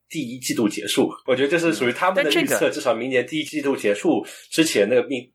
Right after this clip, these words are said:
Speaker 1: 疫情能不能控制还是一个很大的问号。
Speaker 2: 但这个就是说法律规定我们是必须在家工作的，因为现在就是只有一些制造业是可以回去工作的，然后这个我们这些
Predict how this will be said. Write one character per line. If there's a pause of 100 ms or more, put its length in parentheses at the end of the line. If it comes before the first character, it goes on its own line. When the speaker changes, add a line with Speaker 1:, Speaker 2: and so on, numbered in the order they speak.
(140)
Speaker 1:
疫
情
能
不
能
控
制
还
是
一
个
很
大
的
问 (100)
号。 (240)
Speaker 2:
但
这
个
就
是
说
法
律
规
定
我
们
是
必
须
在
家
工
作
的，
因
为
现
在
就
是
只
有 (460)
一
些
制
造
业
是
可
以
回
去
工
作
的，
然
后
这
个
我
们
这
些